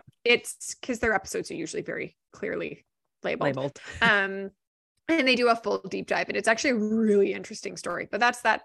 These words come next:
Speaker 1: That's our first trash diet honorable mention for today. Um, second honorable mention goes to our friend, the Master Cleanse, who just won't fucking go away. I feel like
Speaker 2: Ah,
Speaker 1: since the
Speaker 2: yes.
Speaker 1: nineteen forties,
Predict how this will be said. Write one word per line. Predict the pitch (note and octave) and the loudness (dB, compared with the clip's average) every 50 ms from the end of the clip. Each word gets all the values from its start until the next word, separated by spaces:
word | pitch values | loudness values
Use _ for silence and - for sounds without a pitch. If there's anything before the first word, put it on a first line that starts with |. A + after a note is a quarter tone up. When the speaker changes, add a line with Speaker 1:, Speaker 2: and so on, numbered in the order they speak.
| _ - | _ 0
Speaker 1:
That's | - A#3 A3+ - | 2 2 2 2
our | B3+ B3 | 0 0
first | B3+ - A3 G#3 G#3 - | 2 2 2 2 2 0
trash | - - G#3 G#3 G3+ - | 2 2 2 2 2 2
diet | - G#3 G3+ G3 G3 - - - | 2 4 6 4 4 2 -2 -4
honorable | G3 G3 G3 G3 G3 G3+ G3+ G3+ | -4 -4 -2 -4 -4 -4 -6 -6
mention | G3+ G#3+ A#3+ - - D4 C#4+ | -6 -8 -8 -8 -10 -10 -8
for | C4+ - C#4 | -6 -8 -6
today. | C#4 - D#4 C#4 C4+ E4+ F#4 G4 F#4+ F#4+ F#4+ F#4+ F#4 F#4+ F#4 - - - - _ _ _ _ _ _ - | -6 -8 -8 -6 -2 0 0 2 2 2 2 2 2 0 -2 -6 -14 -20 -20 _ _ _ _ _ _ 4
Um, | C#4+ C#4+ D4 D#4 D#4 | 6 6 6 6 4
second | - - D#4 D#4+ E4+ F4+ D4+ | 2 2 2 4 4 2 2
honorable | - C#4+ C#4+ D4+ D4 D4 D4 | 4 4 4 4 4 4 4
mention | C#4+ C4 A#3+ B3 - - C4 B3 B3 A#3+ | 4 2 0 0 -2 -4 -4 -4 -2 0
goes | - A3+ A3 A#3 A3+ - - | 2 2 2 2 2 -2 -4
to | - - B3 A#3 A#3 | -4 -2 0 2 2
our | A3 A3+ A3 | 4 2 2
friend, | A3+ - C4 C#4+ D4+ | 4 2 2 2 2
the | D#4 | 0
Master | B3+ G#3+ G#3+ A3 A3 - - C4+ - | 0 0 0 0 -2 -4 -4 -4 -2
Cleanse, | - C#4+ C#4 C#4 C#4+ C#4+ C#4+ - | 0 0 2 2 0 -2 -4 -6
who | - - C4 A3 | -4 -4 -4 -4
just | - - - C#4 D#4 - - - - | -4 -4 -6 -4 -4 -4 -4 -6 -8
won't | G3+ F3+ F3 F#3 F#3+ F#3 - - - - - _ _ - | -12 -12 -10 -12 -12 -12 -14 -16 -20 -20 -20 _ _ -6
fucking | F#3 F3+ - - G3 F#3+ F#3+ | -6 -6 -6 -8 -8 -8 -8
go | F#3+ F#3 F#3 - | -8 -6 -6 -6
away. | G3+ G3 F#3+ F#3 E3+ F3+ G3+ A#3 - - | -6 -6 -6 -4 -4 -2 -4 -4 0 2
I | - A#3 A#3+ | 4 4 6
feel | - - C4+ | 8 8 10
like | C4 C#4+ D4+ D#4+ E4 | 10 10 10 8 6
Speaker 2:
Ah, | - - - | 6 4 4
Speaker 1:
since | - D#4 - - | 2 2 2 4
the | - F4 | 4 6
Speaker 2:
yes. | - | 8
Speaker 1:
nineteen | - - E4+ - - D#4 D#4 D4 C#4 | 8 8 8 6 4 2 -2 -2 -2
forties, | - - A3+ A3+ A3+ A3+ A#3 D4+ E4 F#4 F#4+ G4+ G4+ - | -2 0 2 4 4 4 4 4 4 6 4 4 2 0